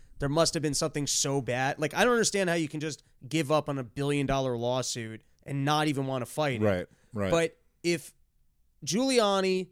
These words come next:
Speaker 1: the president, the president's lawyer, is saying something that's now newsworthy. So there's a distinction there. There's, you can s-, I, I would think you should be able to say all day, "Hey, the president's making the following claims.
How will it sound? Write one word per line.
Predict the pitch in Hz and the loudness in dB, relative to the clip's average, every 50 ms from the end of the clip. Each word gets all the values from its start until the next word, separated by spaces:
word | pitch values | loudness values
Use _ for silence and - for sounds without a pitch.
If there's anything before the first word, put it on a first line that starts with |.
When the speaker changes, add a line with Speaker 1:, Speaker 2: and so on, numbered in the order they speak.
| _ - | _ -10
Speaker 1:
the | 139 147 | -8 -8
president, | - - 170 185 196 185 147 190 190 190 185 180 - _ | -6 -2 0 2 2 2 2 0 -2 -2 -4 -6 -10 _
the | 147 147 | -12 -8
president's | - 180 190 196 175 196 185 - - | -4 -2 -2 0 0 -2 -4 -4 -4
lawyer, | 147 156 160 170 165 156 147 139 135 127 - _ _ _ _ _ _ | -2 2 2 4 4 4 2 0 -2 -4 -8 _ _ _ _ _ _
is | - 170 156 - | 0 2 4 4
saying | - - 185 202 202 185 156 139 | 4 4 4 2 2 2 0 -2
something | - - 135 123 117 135 127 123 | -2 -4 -4 -4 -4 -4 -4 -2
that's | 123 139 135 - 139 | -2 -2 -2 -2 -2
now | 143 160 165 165 | -2 -2 -2 -2
newsworthy. | 160 147 143 156 170 170 156 123 117 117 107 101 - 90 90 _ _ _ _ _ _ _ _ _ _ _ _ _ | -2 0 0 0 0 0 -2 -4 -6 -10 -14 -14 -18 -20 -20 _ _ _ _ _ _ _ _ _ _ _ _ _
So | - - 170 | -6 -2 2
there's | 170 190 180 180 | 4 4 4 4
a | 214 | 2
distinction | 208 - - - 302 285 - - 190 147 | 2 2 4 4 4 4 4 2 2 2
there. | 131 123 120 | 0 0 0
There's, | 120 147 156 135 - - | 0 0 0 -2 -4 -4
you | 175 175 170 175 220 | -6 -4 -4 -4 -4
can | - - 254 | -2 -2 -2
s-, | 214 - - | 0 0 0
I, | - 160 185 190 156 175 | 0 0 -2 0 4 4
I | 220 | 4
would | 247 - - | 4 2 0
think | 202 180 156 - | -2 -2 -2 -2
you | 160 156 | -4 -2
should | 135 - - 269 262 | 0 0 0 -2 -2
be | 202 180 | 0 2
able | 175 170 170 | 4 4 4
to | - 160 | 2 0
say | 147 175 165 160 | 0 0 0 0
all | - 160 160 170 | 2 2 2 2
day, | 147 147 170 180 165 156 139 131 - - _ _ _ _ | 2 2 2 4 4 2 2 -2 -4 -10 _ _ _ _
"Hey, | - 208 233 190 | 2 2 4 2
the | 185 185 | -2 -4
president's | - - 180 202 170 214 208 180 - | -2 0 0 0 0 0 -2 -2 0
making | 156 165 170 160 - 170 160 | 0 0 0 0 -2 -2 -2
the | 156 | -2
following | 143 - - 151 151 151 147 147 143 135 127 | -4 -2 0 0 2 2 2 0 0 -2 -4
claims. | - - 147 135 110 98 92 90 - - | -6 -6 -8 -8 -8 -10 -14 -16 -16 -18